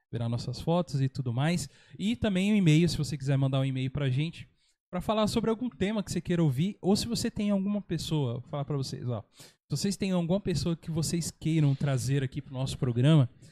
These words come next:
a gente talvez possa trazer, cara. Então, fale quem é a pessoa, a gente entra em contato, deixa contato, a gente,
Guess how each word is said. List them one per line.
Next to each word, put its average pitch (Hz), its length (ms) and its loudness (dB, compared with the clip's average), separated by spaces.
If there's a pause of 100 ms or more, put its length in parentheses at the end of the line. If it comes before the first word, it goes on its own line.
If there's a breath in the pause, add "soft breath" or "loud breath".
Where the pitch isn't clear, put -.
(240 loud breath)
a 165 80 -6
gente 180 240 -2
talvez 208 320 0
possa 208 300 -4
trazer, 220 380 0
cara. 113 360 -6
Então, 165 380 -4
fale 180 480 -6
quem 185 140 -8
é 175 40 -4
a 170 60 -6
pessoa, 143 420 0 (400 soft breath)
a 139 60 -6
gente 156 180 -2
entra 175 220 0
em 175 40 -2
contato, 160 540 2
deixa 147 260 -2
contato, 151 520 -4
a - 20 -2
gente, 143 320 -2